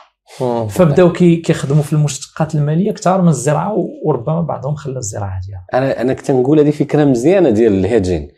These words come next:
Speaker 3: بالنسبة للفلاح ولا بالنسبة للبلاد اللي كتنتج،
Speaker 2: مم.
Speaker 3: وحتى بالنسبة لهذاك اللي كيستعمل داك المادة
Speaker 2: طبعًا.
Speaker 3: في البرودوي ديالو،
Speaker 2: طبعًا.
Speaker 3: حتى هو الهيدجين،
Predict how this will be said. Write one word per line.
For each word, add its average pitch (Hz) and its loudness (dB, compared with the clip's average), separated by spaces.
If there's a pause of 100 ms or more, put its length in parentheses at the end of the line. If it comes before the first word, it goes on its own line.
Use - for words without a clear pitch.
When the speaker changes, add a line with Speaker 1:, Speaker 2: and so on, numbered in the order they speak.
(200)
Speaker 3:
بالنسبة 95 0
للفلاح 110 2 (360)
ولا 101 0
بالنسبة 90 -2
للبلاد 87 0
اللي 87 -4
كتنتج، 95 -2
Speaker 2:
مم. 107 -4 (220)
Speaker 3:
وحتى - -2
بالنسبة 165 4
لهذاك 151 4
اللي 147 2
كيستعمل 123 0
داك 123 0
المادة 110 2 (440)
Speaker 2:
طبعًا. - -6
Speaker 3:
في 110 0
البرودوي 110 4
ديالو، 165 4
Speaker 2:
طبعًا. 127 -6
Speaker 3:
حتى 104 -2
هو 156 4
الهيدجين، 151 4